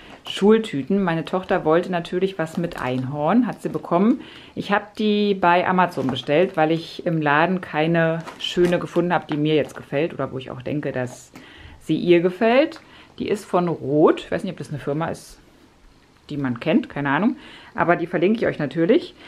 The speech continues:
Und was ich ganz gut finde, die hat unten so eine kleine Plastikkappe, dass die, äh, beim Ta-, an dem Tag auch nicht kaputt geht. Die müssen sie ja zwischendurch auch mal irgendwo abstellen. Dann hat sie da ein bisschen länger was von, denn mein Sohn konnte sich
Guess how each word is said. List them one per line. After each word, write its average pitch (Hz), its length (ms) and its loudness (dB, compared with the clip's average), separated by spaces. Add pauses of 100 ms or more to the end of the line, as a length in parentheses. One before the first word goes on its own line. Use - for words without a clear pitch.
(180)
Und - 80 -2
was 180 140 6
ich 226 100 -6
ganz 180 220 -4
gut 285 180 -6
finde, 262 320 6
die 226 140 4
hat 208 100 4
unten 220 380 2
so 190 80 2
eine 185 160 2
kleine 185 640 2 (580)
Plastikkappe, - 1160 -2 (440)
dass 170 220 2
die, 165 400 2
äh, 151 380 0
beim 151 240 -6
Ta-, 170 100 -10
an 165 140 -2
dem 156 160 0
Tag 156 260 0
auch 160 80 -4
nicht 151 140 -8
kaputt 196 320 -8
geht. 180 260 -6
Die 156 80 -10
müssen 151 280 -6
sie 143 80 -4
ja 139 100 -4
zwischendurch 147 340 -10
auch - 80 -12
mal - 80 -10
irgendwo - 200 -6
abstellen. 175 500 -2 (520)
Dann 156 220 0
hat 151 160 -6
sie 160 80 -6
da 139 180 2
ein 127 140 -4
bisschen 135 320 -6
länger 143 300 -2
was 180 160 -2
von, 220 380 2 (360)
denn 160 540 2
mein 151 200 -4
Sohn 160 280 2
konnte 156 320 -6
sich 147 360 -6